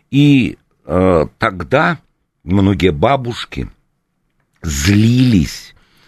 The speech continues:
и говорили следующее: "Ну вот приехал этот московский хлыщ, снова нас ограбил,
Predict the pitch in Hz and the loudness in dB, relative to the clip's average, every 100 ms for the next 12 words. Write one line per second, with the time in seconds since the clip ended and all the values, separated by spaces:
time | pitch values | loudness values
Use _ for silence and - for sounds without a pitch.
0 | _ - 71 90 95 98 87 101 80 76 | _ -8 0 2 2 -2 -2 -2 -2 -2
1 | 92 98 107 - - 95 98 117 - 90 | 0 2 2 -2 -4 -4 0 0 0 -2
2 | 87 87 - 92 92 - _ 101 76 - | -2 -4 -4 -2 -2 -4 _ -8 -6 -10
3 | - 82 - - 98 90 - - - _ | -8 -6 -4 -2 0 0 -4 -10 -14 _
4 | _ _ - - 107 123 117 95 98 95 | _ _ -8 -4 0 2 2 2 2 0
5 | - 101 78 87 98 104 85 113 110 | -2 -4 -2 -2 0 -2 -4 -6 -6